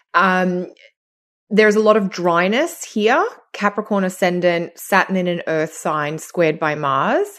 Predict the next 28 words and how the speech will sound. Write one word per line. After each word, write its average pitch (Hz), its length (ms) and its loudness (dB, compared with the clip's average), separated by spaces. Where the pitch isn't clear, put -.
Um, 165 520 2
and 180 460 0
dryness 208 640 2
c-, - 80 -10
it 196 200 2
can 180 180 0
be 170 80 4
associated 170 560 2
with 165 160 -2
things 165 220 -4
that 160 100 -4
are 165 40 2
stiff - 380 -6
or 151 80 -4
brittle. 170 600 0
And 170 440 0
so 170 640 4
I 196 80 6
think 220 360 0
I 185 80 4
can 208 180 0
see 220 160 2
the 208 120 4
remediation 170 760 2
with 156 160 -4
yoga, 160 360 2
for 190 180 -4
instance, 196 640 -6